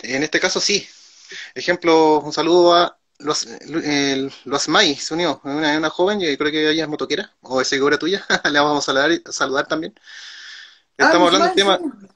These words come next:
Speaker 2: Pamela Ahumada, saludos para
Speaker 1: Ah, qué
Speaker 2: ella.
Speaker 1: bien.
Speaker 2: <laughs>
Speaker 1: Sí,
Speaker 2: Estamos
Speaker 1: pues,
Speaker 2: conversando el
Speaker 1: está
Speaker 2: tema de Ruta Juan Pablo. <laughs>
Speaker 1: Sí, pues, eh, bueno, el tema de que tú decías de plasmar todos esos momentos, eh, yo creo que a veces mucha gente le, les gusta ver videos y, bueno, en este,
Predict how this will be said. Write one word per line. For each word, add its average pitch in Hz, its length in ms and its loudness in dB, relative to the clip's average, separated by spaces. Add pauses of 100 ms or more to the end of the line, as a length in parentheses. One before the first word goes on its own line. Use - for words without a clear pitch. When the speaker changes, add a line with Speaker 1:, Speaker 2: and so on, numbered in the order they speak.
Speaker 2:
Pamela 285 320 -4
Ahumada, 277 560 -4
saludos 269 380 -12
para - 180 -4
Speaker 1:
Ah, - 40 -2
qué 277 60 -6
Speaker 2:
ella. - 100 -2
Speaker 1:
bien. 165 200 -6
Speaker 2:
<laughs> - 40 -20 (400)
Speaker 1:
Sí, - 180 -8
Speaker 2:
Estamos 190 320 2
Speaker 1:
pues, 151 120 0
Speaker 2:
conversando 156 320 0
el 185 60 6
Speaker 1:
está 254 100 -4
Speaker 2:
tema 247 160 -2
de 214 460 -2
Ruta 233 200 -6
Juan 247 160 -8
Pablo. 160 440 -6
<laughs> - 460 -16 (160)
Speaker 1:
Sí, 175 220 0
pues, 156 200 -8
eh, 139 160 -4
bueno, 175 220 2
el 147 100 0
tema 202 240 4
de 190 80 4
que 175 80 2
tú 185 100 2
decías 202 260 4
de 170 380 4
plasmar 151 380 0
todos 190 140 4
esos 214 160 -2
momentos, 190 480 -2
eh, 143 580 0 (640)
yo 135 100 0
creo 175 200 4
que 143 500 2 (300)
a 139 100 0
veces 180 180 2
mucha 214 200 2
gente 208 500 4
le, 165 180 2
les 156 120 -4
gusta 220 260 0
ver 202 160 4
videos 202 420 4
y, 151 260 -2
bueno, 147 280 -2
en 143 120 -6
este, 147 240 -4